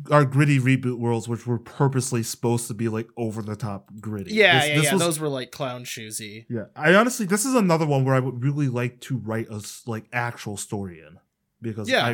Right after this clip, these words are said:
Speaker 1: I,
Speaker 2: yeah.
Speaker 1: I really like just the idea of it. But anyway,
Speaker 2: I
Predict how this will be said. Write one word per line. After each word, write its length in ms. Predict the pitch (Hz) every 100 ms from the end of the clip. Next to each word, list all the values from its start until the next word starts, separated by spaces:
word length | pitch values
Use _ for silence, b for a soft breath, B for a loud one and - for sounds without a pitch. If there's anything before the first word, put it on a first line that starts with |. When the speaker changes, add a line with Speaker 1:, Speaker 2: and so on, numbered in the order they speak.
| 120
Speaker 1:
I, 120 | 131
Speaker 2:
yeah. 160 | 123 117 - 135
Speaker 1:
I 80 |
really 400 | 131 117 135 127
like 300 | 117 117 113
just 260 | 113 113 -
the 160 | 120 104
idea 340 | 101 104 98
of 160 | 87 80
it. 160 | 80 _ _ _ _ _ _ _
But 220 | - 226 240
anyway, 260 | 226 190 180
Speaker 2:
I 500 | 123 123 127 131